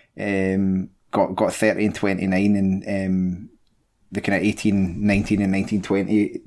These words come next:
Tailed off a bit last season, but that was, he was being asked to play quite a different role, I would have said. And then I think, I think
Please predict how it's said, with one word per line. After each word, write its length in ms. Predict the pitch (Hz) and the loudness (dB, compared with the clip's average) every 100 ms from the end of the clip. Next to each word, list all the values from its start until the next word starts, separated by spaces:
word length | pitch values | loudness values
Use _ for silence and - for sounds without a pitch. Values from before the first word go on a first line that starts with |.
| - | -8
Tailed 300 | - 127 127 | 2 2 4
off 180 | 131 - | 2 2
a 40 | |
bit 200 | - 107 | 2 2
last 220 | 98 104 - | 4 2 0
season, 240 | 113 110 | 0 2
but 60 | 104 | 4
that 140 | 101 | 4
was, 240 | 107 - - | 0 -4 -4
he 140 | 107 | 0
was 120 | 104 | 0
being 180 | 104 110 | 0 2
asked 180 | 113 117 | 2 0
to 60 | 113 | -2
play 180 | 117 | -2
quite 220 | 92 98 90 | -2 -2 0
a 60 | |
different 380 | 87 90 98 92 | 0 -2 -4 -2
role, 180 | 104 113 | 2 2
I 60 | |
would 120 | 110 110 | 2 0
have 80 | |
said. 280 | - 110 107 | 2 0 0
And 180 | 104 101 | 0 0
then 320 | 98 92 85 - - - - - - - _ _ _ _ _ _ _ _ - - _ | 2 0 -2 -6 -20 -20 -20 -20 -20 -20 _ _ _ _ _ _ _ _ -20 -20 _
I 180 | 110 123 | 2 4
think, 340 | 120 127 113 - | 4 2 2 0
I 140 | 107 110 | 0 2
think 500 | 120 107 - - | 2 0 -2 -12